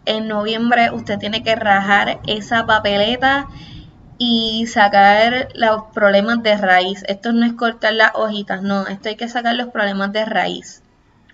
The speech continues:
¿Está bien? Así que recuerden que pueden enviarme palabras,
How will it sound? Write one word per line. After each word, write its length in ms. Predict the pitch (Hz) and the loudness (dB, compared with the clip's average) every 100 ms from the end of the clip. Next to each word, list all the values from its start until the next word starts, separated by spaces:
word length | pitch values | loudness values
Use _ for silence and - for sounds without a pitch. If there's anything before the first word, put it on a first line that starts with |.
| _ _ _ - | _ _ _ -8
¿Está 320 | 208 - 196 | -4 4 4
bien? 420 | 214 247 285 - - - - - | 4 0 -2 -10 -20 -20 -20 -2
Así 240 | 214 220 | -2 -2
que 200 | 226 247 | 2 2
recuerden 680 | 254 226 233 240 277 285 285 | 4 2 4 2 4 0 0
que 240 | 262 240 226 | 0 0 0
pueden 380 | 214 202 214 | 2 4 4
enviarme 440 | 233 233 226 226 233 | 2 2 4 4 2
palabras, 840 | 233 214 311 247 233 233 233 - | 6 8 8 8 6 4 -4 -16